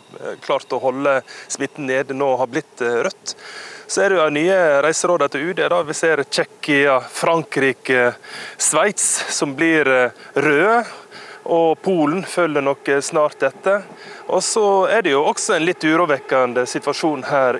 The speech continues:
i Tyskland, der en igjen har gått over, eh, tusen, eh, daglige nye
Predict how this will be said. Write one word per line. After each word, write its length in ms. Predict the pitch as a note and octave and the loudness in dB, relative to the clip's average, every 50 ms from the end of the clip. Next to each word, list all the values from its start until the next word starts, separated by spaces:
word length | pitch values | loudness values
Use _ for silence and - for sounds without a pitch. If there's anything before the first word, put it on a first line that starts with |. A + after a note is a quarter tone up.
| - | -6
i 260 | - B2+ B2 B2 B2 C3 - | -8 -6 -4 -4 -4 -4 -2
Tyskland, 560 | - A#3+ - - - - F#3 G#3+ A#3 A#3+ F#3 - - - D#3 | -2 -2 -2 -4 -4 -2 0 2 2 0 -2 -6 -10 -4 0
der 220 | D#3+ D#3 D#3 C#3+ | 0 2 2 2
en 220 | C#3 C3+ C3 C3+ | 2 0 0 -2
igjen 400 | C3+ C3+ D3+ F3 F3 F#3 G#3+ G#3 | -4 -2 0 2 2 2 0 -2
har 160 | - D#3 D3 C3 | -2 -2 -2 0
gått 240 | C#3+ C#3 - - | -2 -2 0 0
over, 440 | E3 D#3+ D3+ B2+ C3 C3 B2 A#2 A2+ | 2 2 2 2 2 2 2 2 2
eh, 120 | A#2 A2+ G#2+ | 0 -2 -2
tusen, 580 | - - E3 D#3 C#3+ - - - F3+ G#3 F#3+ - - - | -2 -4 -4 -2 -2 -2 -4 -4 -6 -8 -8 -10 -10 -6
eh, 220 | C#3 C3 B2 A#2+ A#2 | -6 -4 -4 -4 -4
daglige 640 | G#2+ C3 C3+ C3+ C3 C#3 D3 C3 A#2 C3 A#2 A#2+ - - - - - - - - | -2 0 0 0 0 -2 -2 -2 0 0 0 -2 -2 -6 -10 -18 -18 -16 -12 -6
nye 320 | B2 B2+ C#3+ D3+ D#3 C#3 | -2 0 2 2 2 2